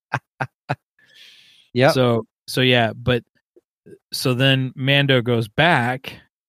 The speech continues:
Speaker 2: and he gets back to Tatooine, and Peli tells him, "Oh, somebody dropped by, but I kinda told him you weren't here," or whatever she said.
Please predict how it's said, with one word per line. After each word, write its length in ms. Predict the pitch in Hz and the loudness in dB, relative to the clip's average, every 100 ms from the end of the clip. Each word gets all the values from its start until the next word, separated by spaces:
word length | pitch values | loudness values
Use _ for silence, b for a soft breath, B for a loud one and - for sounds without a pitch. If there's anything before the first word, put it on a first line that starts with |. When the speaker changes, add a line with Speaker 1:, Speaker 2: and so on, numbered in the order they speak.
| _ _ - | _ _ -10
Speaker 2:
and 140 | 113 | -6
he 80 | 113 | -4
gets 180 | 117 123 | -2 -2
back 220 | 143 123 - | -2 -4 -6
to 60 | |
Tatooine, 840 | - 123 - 127 143 143 117 113 - _ b b b b _ | -8 -8 -6 -4 -2 0 -2 -6 -10 _ b b b b _
and 400 | 120 117 113 110 | -10 -8 -10 -8
Peli 320 | 151 131 131 | -4 -2 -4
tells 340 | 120 131 120 117 | -4 -6 -6 -6
him, 220 | 120 117 - | -8 -6 0
"Oh, 340 | 262 254 131 - _ | 4 4 2 -6 _
somebody 400 | - 240 247 202 | -8 -2 0 0
dropped 380 | 139 175 180 170 - | 0 2 2 0 -2
by, 400 | 180 175 151 135 | 0 2 2 0
but 260 | 123 131 131 | -2 -2 -2
I 340 | 131 131 120 _ _ | -2 -2 -4 _ _
kinda 540 | - 160 156 135 110 101 _ _ _ _ - | -6 -2 0 0 -2 -8 _ _ _ _ -2
told 220 | 143 143 | 0 2
him 120 | 135 | 2
you 120 | 127 | 2
weren't 240 | 127 120 117 | 2 0 0
here," 380 | 127 123 120 | 2 2 2
or 100 | 110 | 0
whatever 340 | 104 110 107 107 | -4 -4 -4 -6
she 180 | - 113 | -8 -12
said. 420 | - 107 104 | -10 -10 -10